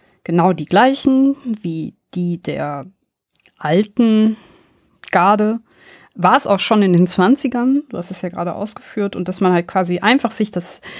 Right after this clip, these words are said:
sich da alles anders irgendwie, äh, sich anstreichen möchte, mm, um zum Beispiel auch nicht, äh, mit dem Dritten Reich in einen Topf geworfen zu werden, sondern dass man irgendwie sagen kann, „Nee, wir sind ja wer anders.“ Ähm, würdest du diese,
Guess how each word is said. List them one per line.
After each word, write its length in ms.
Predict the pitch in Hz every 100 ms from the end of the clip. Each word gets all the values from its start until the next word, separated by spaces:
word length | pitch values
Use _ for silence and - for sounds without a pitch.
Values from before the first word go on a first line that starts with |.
| - -
sich 160 | 208
da 140 | 196 180
alles 260 | 202 -
anders 480 | 196 190 180 - -
irgendwie, 640 | - - 180 - - 104 -
äh, 140 | -
sich 200 | - 170
anstreichen 680 | 214 254 - 190 190 214 196
möchte, 560 | 185 208 - 185 180 180 - - - -
mm, 240 | 180 180 185
um 280 | - 226
zum 160 | 220 196
Beispiel 360 | 185 190 - -
auch 260 | 185 180
nicht, 380 | 170 185 185 - 180
äh, 100 | 180
mit 140 | 175
dem 100 | 175
Dritten 240 | 175 170 165
Reich 380 | 170 175 180
in 80 | 180
einen 160 | 175 170
Topf 220 | 277 -
geworfen 420 | 220 190 190 190
zu 160 | 180 175
werden, 420 | 175 180 175 175
sondern 400 | 170 175 165 170
dass 160 | 165 -
man 160 | 175
irgendwie 320 | 190 190 165
sagen 340 | 156 170 170 160
kann, 200 | 165 165
„Nee, 400 | 156 165 175 180
wir 100 | 147
sind 200 | 170 170
ja 120 | 165
wer 140 | 151 -
anders.“ 640 | 151 160 151 - - - - - - - - - -
Ähm, 380 | 165 170 170
würdest 260 | 180 269 311
du 20 | 220
diese, 580 | 226 196 190 190 190